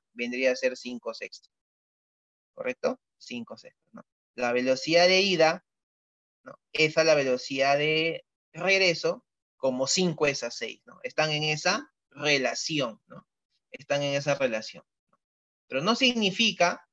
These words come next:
¿no? que la velocidad de ida ha sido cinco y la velocidad de vuelta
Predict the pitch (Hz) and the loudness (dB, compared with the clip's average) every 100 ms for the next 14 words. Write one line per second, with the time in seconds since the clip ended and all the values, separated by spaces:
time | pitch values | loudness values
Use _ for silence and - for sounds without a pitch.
0 | _ - - - 131 127 127 123 123 139 | _ -18 -16 -10 -4 -2 0 0 -2 0
1 | 151 160 160 170 151 160 - - 127 143 | 2 2 2 2 2 0 -2 -12 -10 -4
2 | 143 147 170 151 139 180 - _ _ _ | -4 -4 -6 -4 0 0 0 _ _ _
3 | _ - 135 123 123 120 - 131 135 139 | _ -8 -4 -2 -2 -6 -4 0 2 2
4 | 131 139 139 - 139 - | 0 0 0 0 -2 -4